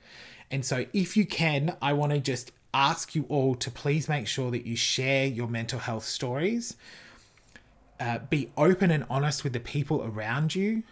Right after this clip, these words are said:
about your mental health, even if it's just, "I'm not having a very good day."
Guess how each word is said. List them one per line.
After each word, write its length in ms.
about 460
your 120
mental 340
health, 540
even 240
if 140
it's 180
just, 280
"I'm 140
not 180
having 280
a 40
very 220
good 200
day." 340